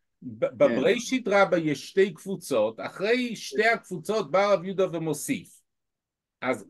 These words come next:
Speaker 1: כעיקרון יש לשאול אותו רב יהודה על איזה קבוצה הוא מוסיף, על הקבוצה של עד אחד, דיין אחד, או על הקבוצה של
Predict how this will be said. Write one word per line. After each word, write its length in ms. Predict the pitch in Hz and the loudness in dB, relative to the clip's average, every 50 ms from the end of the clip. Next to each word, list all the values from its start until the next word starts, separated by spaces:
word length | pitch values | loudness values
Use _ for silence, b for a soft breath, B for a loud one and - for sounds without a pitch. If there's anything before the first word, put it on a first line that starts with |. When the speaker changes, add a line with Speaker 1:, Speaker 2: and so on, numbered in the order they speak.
| - | -16
Speaker 1:
כעיקרון 640 | - - 139 - - - - - 127 196 262 277 254 202 | -12 -12 -12 -12 -12 -8 -4 -2 2 6 6 6 6 4
יש 280 | 170 170 165 - - | -2 -4 -6 -8 -10
לשאול 520 | 208 202 - - - - 269 269 254 208 180 | -10 -10 -10 -8 -2 2 4 4 4 4 2
אותו 280 | 156 - 196 226 233 | 0 0 0 0 0
רב 160 | 240 226 185 | 0 -2 -2
יהודה 500 | 190 247 269 262 202 220 208 202 196 190 - | -2 -2 -2 0 2 2 4 4 4 2 2
על 180 | 170 170 170 | 2 -2 -2
איזה 320 | 165 185 247 277 254 226 262 - - | 0 0 0 0 0 -2 -8 -10 -10
קבוצה 300 | - 220 196 - 226 233 | -12 -12 -6 -2 0 0
הוא 140 | 247 247 247 | 2 2 2
מוסיף, 640 | 240 233 - - - 254 240 170 - - - - _ _ _ _ _ _ _ _ _ _ - | 0 0 -2 -2 -4 -4 -4 -4 -6 -12 -20 -20 _ _ _ _ _ _ _ _ _ _ -2
על 160 | 143 151 147 | 0 2 0
הקבוצה 580 | 135 - - 143 135 - - 208 196 190 165 - | 0 -2 -4 -10 -8 -2 2 4 4 4 4 2
של 240 | - - 151 143 | 0 -4 -6 -4
עד 180 | - 190 180 156 | -2 -2 -2 -2
אחד, 340 | 151 - - 160 156 147 127 117 | -2 -4 -2 0 0 0 2 2
דיין 360 | 131 127 120 117 117 123 143 | 0 0 0 0 -2 -4 -6
אחד, 360 | 151 - - 220 247 262 247 208 | -8 -4 -2 -2 0 0 -2 -4
או 240 | - - 175 202 220 | -6 -2 2 4 6
על 120 | 220 214 | 6 4
הקבוצה 560 | 202 - - - 175 165 160 - 233 240 233 214 | 2 -4 -8 -14 -16 -12 -6 -4 -2 0 0 -2
של 400 | - - 190 185 185 185 185 | -2 -2 -4 -2 -2 -4 -6